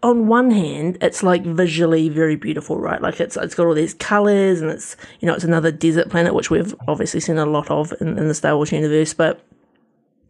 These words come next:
there's moments in here, like, you know, there's obviously a great chase scene, which we'll talk about in a moment. Um, but there is a, it's,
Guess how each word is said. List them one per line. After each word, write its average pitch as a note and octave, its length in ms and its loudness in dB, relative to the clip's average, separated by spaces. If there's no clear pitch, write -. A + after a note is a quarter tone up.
there's F#3+ 180 2
moments G#3+ 480 2
in G3+ 80 2
here, F3+ 220 4
like, E3 160 2
you E3 120 0
know, D#3+ 60 2
there's D#3+ 180 -2
obviously D#3+ 240 -2
a D#3 60 -2
great D#3+ 240 -6
chase D3+ 240 -4
scene, D#3+ 180 -6
which - 160 -8
we'll E3+ 80 -8
talk - 180 -8
about D#3+ 220 -2
in D#3+ 100 -4
a D#3+ 40 -4
moment. D#3+ 460 -4
Um, F3 360 0
but F#3+ 120 -2
there A3+ 200 6
is G#3 140 4
a, G3 380 2
it's, - 200 -2